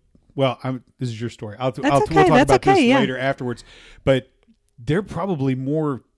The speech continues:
Speaker 1: of us that are going.
Speaker 2: Oh,
Speaker 1: Like,
Speaker 2: yes.
Speaker 1: they're graduating and going there.
Speaker 2: And it's a great school. And I think it was such a great place for her to land because she fi-,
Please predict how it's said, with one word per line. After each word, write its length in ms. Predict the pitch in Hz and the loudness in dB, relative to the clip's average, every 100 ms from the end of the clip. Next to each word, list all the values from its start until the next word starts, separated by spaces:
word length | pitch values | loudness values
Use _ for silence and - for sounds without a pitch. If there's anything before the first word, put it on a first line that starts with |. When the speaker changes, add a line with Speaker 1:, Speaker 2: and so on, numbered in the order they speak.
| _ _ | _ _
Speaker 1:
of 160 | 131 123 | -4 -4
us 180 | 113 - | -8 -10
that 120 | 131 | -8
are 60 | 117 | -6
going. 360 | 120 110 101 - _ _ _ | -8 -10 -16 -20 _ _ _
Speaker 2:
Oh, 80 | 247 | 4
Speaker 1:
Like, 80 | 254 | 4
Speaker 2:
yes. 140 | 202 160 165 131 - | 4 4 2 -2 -10
Speaker 1:
they're 100 | 131 | -10
graduating 760 | 131 156 165 160 165 160 160 | -2 0 0 0 -2 -2 -6
and 200 | 135 127 | -10 -10
going 380 | 120 135 127 117 | -6 -6 -6 -8
there. 320 | 110 107 95 - | -12 -12 -12 -4
Speaker 2:
And 160 | 247 | 0
it's 160 | 269 269 | 0 -2
a 60 | 240 | -4
great 360 | 220 240 262 | -2 -2 -2
school. 480 | - - 247 247 247 240 | -6 0 4 4 4 2
And 160 | 233 | 0
I 80 | 226 | 0
think 360 | 226 269 247 - | 0 0 -2 -2
it 140 | 233 | -2
was 120 | 220 214 | 0 0
such 220 | 269 262 | -2 -4
a 40 | |
great 220 | 208 214 214 | 0 0 0
place 240 | 214 208 | 0 0
for 100 | 220 | -2
her 200 | 190 226 | 2 2
to 80 | 226 | 2
land 480 | 220 226 226 226 - | 2 2 2 0 -4
because 240 | 226 226 | -4 -2
she 140 | - 214 | -2 -6
fi-, 340 | - 208 214 | -2 0 0